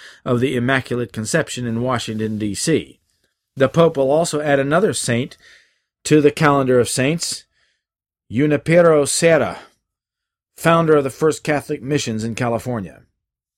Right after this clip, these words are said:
The President looks forward to continuing this conversation with the Holy Father during his first visit to the United States as Pope, the White House said in a statement.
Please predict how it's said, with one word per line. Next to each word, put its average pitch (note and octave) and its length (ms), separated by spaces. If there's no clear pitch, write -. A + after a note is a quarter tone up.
The D3 120
President G#3+ 480
looks E3+ 200
forward D#3+ 460
to D#3+ 80
continuing D#3 720
this D3+ 180
conversation C#3+ 800
with C3 100
the C3 120
Holy C3 260
Father B2 420
during B2+ 300
his B2+ 180
first F#3 360
visit C#3 380
to B2 360
the B2+ 120
United B2+ 600
States B2+ 340
as A2+ 160
Pope, A#2+ 460
the G#2 100
White A#2+ 220
House G#2+ 400
said A#2+ 340
in A#2 140
a G2+ 40
statement. B2 540